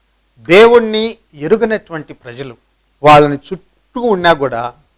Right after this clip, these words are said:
ఈ క్రైస్తవ సంఘము తన ఐడెంటిటీని, తన ప్రత్యేకతని,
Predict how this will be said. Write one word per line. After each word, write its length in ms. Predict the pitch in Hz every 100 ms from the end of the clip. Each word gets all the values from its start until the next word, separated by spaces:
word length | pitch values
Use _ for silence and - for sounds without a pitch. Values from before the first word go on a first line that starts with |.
| _ _ _ _ _ _ _
ఈ 100 | 156
క్రైస్తవ 580 | 156 151 175 202 202 185
సంఘము 580 | 180 135 127 120 113 120 _ _ _ _ _
తన 220 | 143 135 -
ఐడెంటిటీని, 800 | 143 160 175 175 165 - 131 135 196 _ _ _ _ _ _ _ _ _ _ _ _ _
తన 140 | 156 147
ప్రత్యేకతని, 920 | - 139 - 185 175 160 - 123